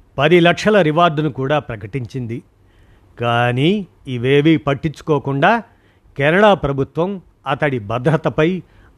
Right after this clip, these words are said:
అధిక దృష్టి పెట్టడం గమనార్హం. భారత్ కెనడా మధ్య నెలకొన్న దౌత్యపరమైన ఇబ్బందులను ప్రపంచ దేశాలు నిశితంగా పరిశీలిస్తున్నాయి. అంతర్జాతీయ వేదికలపై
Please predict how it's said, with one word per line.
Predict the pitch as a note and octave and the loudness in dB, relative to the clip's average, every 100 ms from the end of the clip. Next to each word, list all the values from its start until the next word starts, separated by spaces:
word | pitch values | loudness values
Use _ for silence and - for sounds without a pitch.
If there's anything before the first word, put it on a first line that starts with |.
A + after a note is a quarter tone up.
| _ _ _ G#2+ | _ _ _ -10
అధిక | A#2 C#3+ C3+ | -4 -2 0
దృష్టి | E3+ F#3 - | 2 0 -2
పెట్టడం | G3+ F3+ - C3+ C#3+ C#3 | -4 -2 -2 -4 -4 -4
గమనార్హం. | A2+ A2+ B2+ C3+ B2 B2 D#3+ _ _ _ _ - _ _ - - | -6 -4 -2 -2 -2 -6 -12 _ _ _ _ -20 _ _ -20 -16
భారత్ | A2 D3 F3 A#3 - - - | -4 4 6 4 0 -12 -6
కెనడా | D3 D#3+ D#3+ | -2 0 0
మధ్య | D3 C3 A#2+ D#3+ A#2 A#2 - _ _ _ - | 0 -4 -2 -2 -2 -8 -18 _ _ _ -18
నెలకొన్న | G#2 B2+ E3+ F3 F3 F#3+ F#3 G3 | -6 0 2 4 2 2 0 0
దౌత్యపరమైన | D#3 B2 E3 - F3 E3+ D#3+ C#3+ F#3 G3+ B2+ - - | -2 0 0 2 0 2 0 2 0 -2 -4 -8 -14
ఇబ్బందులను | B2+ B2 E3 D#3+ D3+ C#3 D3+ G3 F#3 _ _ _ _ _ - | -10 0 0 2 0 0 -2 -6 -10 _ _ _ _ _ -2
ప్రపంచ | D#3 G3+ A3+ A3 | 0 2 0 0
దేశాలు | D#3+ D#3+ - F#3+ F3+ | 2 2 2 0 0
నిశితంగా | C3 C3+ F#3 F#3+ E3 D#3 | -2 -2 -4 -2 0 0
పరిశీలిస్తున్నాయి. | C#3 A#2 G#2+ D3 A#2 - A2+ G#2+ C3 A#2+ - _ _ _ _ _ _ - | 0 -4 -6 -6 -6 -10 -12 -6 -4 -4 -6 _ _ _ _ _ _ -2
అంతర్జాతీయ | B2+ F3+ A3 G3 D3 D#3 C#3+ C#3+ C3+ | 0 2 2 2 4 2 2 -2 -4
వేదికలపై | A#2+ D3 C#3 C#3 A#2+ D3 F3+ | -2 -2 -2 -4 -4 -6 -8